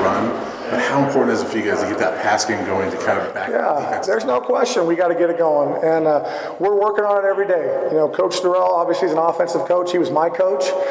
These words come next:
Speaker 2: you know, and, and, and <laughs> I'm a former receiver and, and obviously love to throw the football, but we, we're developing these guys. We're, we're young at receiver, too. We're missing some pieces there, too, with guys being out. So when you're playing, you know, Brendan Rice is a freshman, Montana's a freshman,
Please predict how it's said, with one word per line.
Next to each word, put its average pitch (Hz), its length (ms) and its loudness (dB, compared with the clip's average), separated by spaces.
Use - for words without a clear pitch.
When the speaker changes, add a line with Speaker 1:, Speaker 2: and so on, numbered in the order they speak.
Speaker 2:
you 160 100 2
know, 165 260 2
and, 160 280 2
and, 156 220 0
and 156 160 2
<laughs> - 0 -
I'm 185 400 2
a 160 60 4
former 180 300 2
receiver 180 960 0
and, 156 200 2
and 156 180 0
obviously 170 420 2
love 170 220 2
to 165 60 2
throw 175 180 2
the 160 80 0
football, 180 840 0
but 170 100 2
we, 170 180 0
we're 180 220 0
developing 170 540 0
these 160 160 2
guys. 147 340 0
We're, 180 160 2
we're 190 160 2
young 214 260 2
at 226 60 4
receiver, 170 380 2
too. 196 240 2
We're 151 140 2
missing 185 280 0
some - 160 2
pieces 180 340 2
there, 196 240 2
too, 208 180 2
with 165 120 2
guys 165 220 2
being 165 180 2
out. 165 400 0
So 160 580 0
when 175 120 4
you're 170 80 2
playing, 190 420 2
you 170 60 0
know, 170 100 2
Brendan 180 300 2
Rice 185 200 2
is 165 100 2
a 170 60 4
freshman, 160 380 2
Montana's 175 460 0
a 165 60 2
freshman, 170 440 2